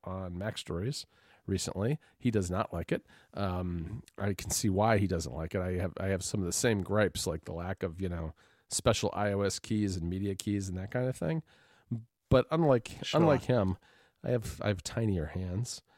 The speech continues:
Speaker 1: and they're really like little claws of a dinosaur, because I just sit here not doing much any, of anything other day, every day except for typing.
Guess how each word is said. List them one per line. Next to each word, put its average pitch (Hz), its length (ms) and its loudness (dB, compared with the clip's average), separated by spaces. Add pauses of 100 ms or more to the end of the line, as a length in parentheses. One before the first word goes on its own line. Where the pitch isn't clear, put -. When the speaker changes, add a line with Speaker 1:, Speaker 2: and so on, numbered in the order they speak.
(340)
Speaker 1:
and 110 500 4
they're 113 420 2
really 113 260 4
like 92 220 -4
little 92 260 -4
claws 87 680 -6 (340)
of 95 120 -10
a 95 40 -6
dinosaur, 85 640 -4
because 82 280 -4
I 87 120 -4
just 85 220 -6
sit 90 180 -6
here 90 200 -6
not 82 220 -10
doing 90 220 -6
much 87 200 -8
any, 85 200 -8 (160)
of 90 120 -6
anything 87 360 -4
other 85 180 -6
day, 90 240 -8 (640)
every 98 220 -6
day 90 160 -6
except - 260 -6
for - 80 -14
typing. - 380 2